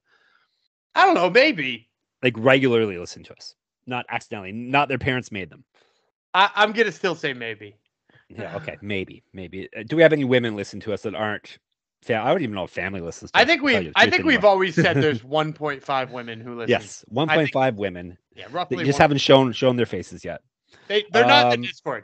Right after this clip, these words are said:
Speaker 1: If you are in the Discord,
Speaker 2: <laughs>
Speaker 1: reveal
Speaker 2: you're a
Speaker 1: yourself.
Speaker 2: guy.
Speaker 1: Yeah.
Speaker 2: Yeah.
Speaker 1: <laughs>
Speaker 2: If you're in the Discord, you're a guy. All right. Let's get going with this card, U F C two eighty-nine. Like I said, the, uh,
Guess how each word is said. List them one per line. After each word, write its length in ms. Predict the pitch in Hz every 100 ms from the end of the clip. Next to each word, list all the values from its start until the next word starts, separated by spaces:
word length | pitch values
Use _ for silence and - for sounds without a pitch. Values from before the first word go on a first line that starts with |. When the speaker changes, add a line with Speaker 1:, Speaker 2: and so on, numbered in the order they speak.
| -
Speaker 1:
If 140 | 170
you 100 | 233
are 120 | 262 285
in 80 |
the 60 | 269
Discord, 580 | 247 233 - 247 240 196 _
Speaker 2:
<laughs> 160 | _ 120
Speaker 1:
reveal 320 | 226 214 214
Speaker 2:
you're 120 | 175 147
a 20 |
Speaker 1:
yourself. 280 | - 117 90
Speaker 2:
guy. 180 | - - _ _ _
Speaker 1:
Yeah. 160 | 131 113 -
Speaker 2:
Yeah. 280 | 104 143 226 -
Speaker 1:
<laughs> 160 | - 107
Speaker 2:
If 80 | 113
you're 80 | 160
in 60 |
the 80 | 175
Discord, 420 | 156 - 151 143
you're 200 | 101 123
a 40 | 120
guy. 260 | 92 73 - - - _
All 100 | - 139
right. 180 | 113 - _ _ _ _ _ _ _ _ _ _ _ _ _
Let's 240 | 156 156 -
get 180 | 147 110
going 380 | 123 110 110
with 160 | 104 98
this 220 | 107 98
card, 280 | - 104 101
U 100 | 101
F 60 | 98
C 160 | 98
two 220 | - -
eighty-nine. 320 | 104 98 98 95
Like 140 | 95
I 20 |
said, 260 | 98 87 80
the, 240 | 87 87 87
uh, 200 | 87